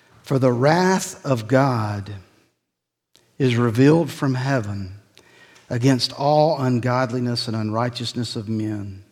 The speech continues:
who by their unrighteousness suppress the truth."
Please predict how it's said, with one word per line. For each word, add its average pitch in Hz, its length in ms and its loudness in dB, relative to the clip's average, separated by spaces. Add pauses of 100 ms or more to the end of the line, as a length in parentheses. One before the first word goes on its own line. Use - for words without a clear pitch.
(1080)
who 147 160 6
by 147 380 6
their 165 320 4
unrighteousness 131 1000 0
suppress - 1000 -4 (160)
the 117 120 -8
truth." - 640 -10